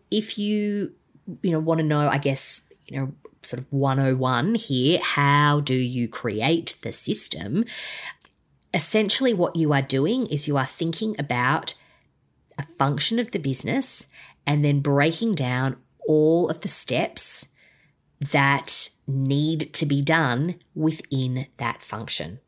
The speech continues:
Okay? So it's getting that stuff that you're already doing, that you already know, but it's getting it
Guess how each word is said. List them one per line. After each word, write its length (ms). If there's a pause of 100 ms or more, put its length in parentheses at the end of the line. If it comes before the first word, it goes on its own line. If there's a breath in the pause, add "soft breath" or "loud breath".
(680)
Okay? 320 (100)
So 120
it's 100
getting 420
that 300
stuff 380
that 140
you're 260
already 480
doing, 420
that 200
you 240
already 580
know, 420 (640 loud breath)
but 180
it's 220
getting 300
it 100